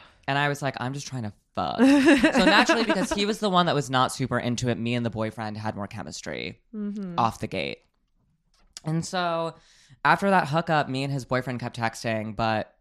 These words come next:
Speaker 1: the fuck buddy was like, "Just so you know, like, I don't wanna have a threesome with you again. It's not about you. I just don't wanna have any threesomes with my boyfriend. Like, it's just not for me."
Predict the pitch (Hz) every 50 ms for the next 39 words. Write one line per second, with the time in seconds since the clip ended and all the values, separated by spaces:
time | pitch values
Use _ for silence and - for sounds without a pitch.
0 | - - 117 113 - 143 143 - - 135 123 120 120 117 113 113 113 - 120 113
1 | 110 110 - - - 131 123 - 127 120 117 123 127 127 120 110 - - 117 113
2 | 120 - 117 113 110 110 107 - - 135 143 143 - 147 123 120 117 - 123 117
3 | 117 107 117 113 113 110 110 113 113 110 - _ _ _ _ _ _ _ _ _
4 | _ _ _ _ - 135 123 - - 127 120 123 120 113 113 113 110 78 117 123
5 | 135 131 127 120 117 113 110 - 120 113 107 113 110 110 104 - - 117 120 120
6 | 117 117 - 113 110 104 - 117 110 104 104 104 101 101 104 107 92 110 107 104
7 | 101 104 101 101 - 110 107 104 104 107 101 - _ - 107 113 - - - -
8 | - 113 - 120 110 98 - - - 110 98 87 87 76 69 - - -